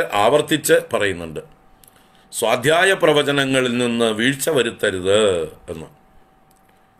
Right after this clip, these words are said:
അപ്പൊ സ്വാധ്യായം ഒരു നിയമമാണ്. ഈശ്വര പ്രണിധാനം, ഈശ്വരനെ സ-, നമസ്കരിക്കുക, ഈശ്വരനിൽ സമർപ്പിക്കുക. ഹോമം, പൂജ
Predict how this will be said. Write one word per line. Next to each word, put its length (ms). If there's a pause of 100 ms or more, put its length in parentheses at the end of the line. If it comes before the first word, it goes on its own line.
(100)
അപ്പൊ 220
സ്വാധ്യായം 720
ഒരു 120 (580)
നിയമമാണ്. 640 (580)
ഈശ്വര 360 (160)
പ്രണിധാനം, 680 (880)
ഈശ്വരനെ 540 (580)
സ-, 140 (160)
നമസ്കരിക്കുക, 680 (280)
ഈശ്വരനിൽ 500 (100)
സമർപ്പിക്കുക. 600 (1400)
ഹോമം, 420 (120)
പൂജ 260